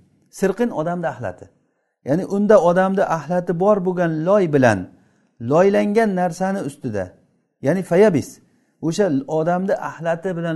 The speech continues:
loy bilan aralashganda qurib qolgan. O'sha qurib qolgan narsani ustiga bir toza kiyimni ho'l holatda shunda o'sha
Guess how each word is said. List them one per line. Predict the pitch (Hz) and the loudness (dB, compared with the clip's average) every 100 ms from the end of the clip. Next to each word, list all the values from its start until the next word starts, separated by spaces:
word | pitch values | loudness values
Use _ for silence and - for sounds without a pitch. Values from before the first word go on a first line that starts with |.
| 147 | -2
loy | 165 170 | 0 0
bilan | 170 151 | -4 -6
aralashganda | 151 170 170 165 - 185 170 175 240 269 - _ _ _ | -8 -8 -6 -8 -4 -2 -2 -2 -2 -4 -10 _ _ _
qurib | - 214 - | -10 -8 -6
qolgan. | 110 80 - _ _ _ _ _ - | -6 -8 -16 _ _ _ _ _ -4
O'sha | 180 185 | 0 0
qurib | 190 233 233 | 2 0 0
qolgan | 208 196 185 | -2 0 -2
narsani | 180 175 180 180 | -2 -2 -2 -2
ustiga | - - 185 208 226 | -6 -12 -2 2 2
bir | 180 165 | 0 -6
toza | - 160 175 185 | -6 -4 -2 -2
kiyimni | 180 170 175 180 185 | -4 -6 -6 -4 -4
ho'l | 147 202 202 | 0 2 2
holatda | 151 165 165 170 220 | 0 -2 -2 -2 -4
shunda | 214 208 196 | -4 -6 -8
o'sha | 156 180 | -8 -10